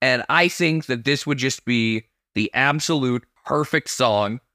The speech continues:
And it would be really funny if, you know how, like, Mike Brady's, what, like, eighty or so? Aha, se-,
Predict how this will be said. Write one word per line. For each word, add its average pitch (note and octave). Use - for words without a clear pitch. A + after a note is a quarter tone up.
And C3+
it C#3
would C#3
be C3
really D3+
funny C#3+
if, A#2
you D3+
know D#3+
how, F#3+
like, C#3+
Mike G3
Brady's, F#3
what, B2+
like, F2
eighty A#2
or F3
so? A#3+
Aha, C#3+
se-, C3+